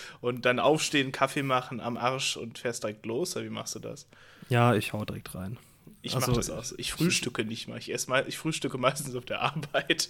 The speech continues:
Speaker 1: <laughs>
Speaker 2: Nee, ich auch nicht. Ich frühstücke auch auf der Arbeit. Das ist auch in Ordnung so. Das ist auch,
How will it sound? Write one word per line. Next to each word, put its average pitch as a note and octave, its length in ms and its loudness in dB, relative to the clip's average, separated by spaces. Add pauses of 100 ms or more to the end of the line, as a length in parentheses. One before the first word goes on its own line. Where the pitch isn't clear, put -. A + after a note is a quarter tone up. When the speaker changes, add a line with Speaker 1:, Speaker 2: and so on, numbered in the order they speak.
Speaker 1:
<laughs> G#4 180 8
Speaker 2:
Nee, A#2+ 100 6
ich A2 140 2
auch G#2+ 180 2
nicht. A2 160 -2
Ich - 380 -6
frühstücke - 460 2
auch G#2 100 0
auf G#2+ 120 -2
der G2 140 2
Arbeit. A2 300 0
Das B2+ 80 2
ist - 80 6
auch D#3+ 120 12
in C3 80 6
Ordnung E3 420 6
so. E3 160 8
Das D3 140 4
ist B2 160 -2
auch, - 320 -2